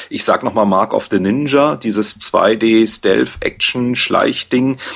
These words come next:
das wirklich super schön geworden ist, äh, und Fez, äh, das ich immer noch mit einer großen Hassliebe verbinde, weil es,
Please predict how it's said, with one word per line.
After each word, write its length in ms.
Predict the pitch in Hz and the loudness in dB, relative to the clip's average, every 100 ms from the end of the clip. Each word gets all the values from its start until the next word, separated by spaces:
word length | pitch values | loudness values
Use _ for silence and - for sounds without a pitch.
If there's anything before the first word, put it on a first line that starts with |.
| - - | -8 -2
das 160 | 110 | 0
wirklich 240 | 123 117 - | 0 -2 -2
super 280 | 127 131 | -2 0
schön 280 | 117 131 123 | 0 2 0
geworden 440 | 117 110 113 113 117 | 2 2 2 0 -2
ist, 360 | 113 - - - - - | 0 0 -4 -12 -16 -2
äh, 240 | - 101 104 | 2 4 4
und 280 | 101 117 113 | 2 -2 -2
Fez, 640 | - 120 156 - - - - - - | 0 2 2 0 -4 -4 -10 -12 0
äh, 240 | 113 - | 2 2
das 200 | - 104 | 0 -2
ich 140 | 127 120 | -2 -2
immer 160 | 120 | 0
noch 220 | 117 113 | 0 -2
mit 160 | 117 107 | -4 0
einer 160 | 107 104 | 0 0
großen 360 | 107 - 104 | 0 -2 0
Hassliebe 420 | 120 - 131 117 | 0 0 0 -2
verbinde, 440 | 113 104 107 120 98 | 0 0 2 2 2
weil 180 | 95 107 | 2 2
es, 380 | 98 - - | -2 -2 -6